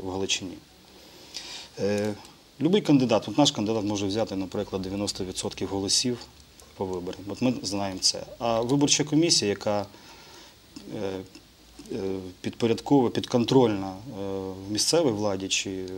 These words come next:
владі державній, може сказати, що людина взяла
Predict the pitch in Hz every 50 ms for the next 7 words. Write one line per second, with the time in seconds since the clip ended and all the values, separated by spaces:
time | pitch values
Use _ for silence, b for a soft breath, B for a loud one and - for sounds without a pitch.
0 | 95 92 92 95 104 113 107 95 104 101 95 104 104 110 131 139 147 139 120 113
1 | 104 B B B B B B B B - 175 165 - - - 120 120 - 104 -
2 | - - 107 101 98 92 98 98 110 107 135 131 110 98 95 98 107 110 113 107
3 | 98